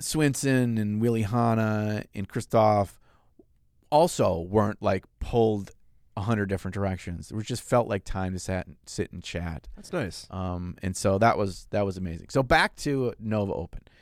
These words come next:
Speaker 1: The open system,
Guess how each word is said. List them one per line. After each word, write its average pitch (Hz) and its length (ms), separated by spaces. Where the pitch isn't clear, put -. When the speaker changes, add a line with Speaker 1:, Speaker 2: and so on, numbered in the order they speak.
Speaker 1:
The 143 480
open 190 320
system, - 580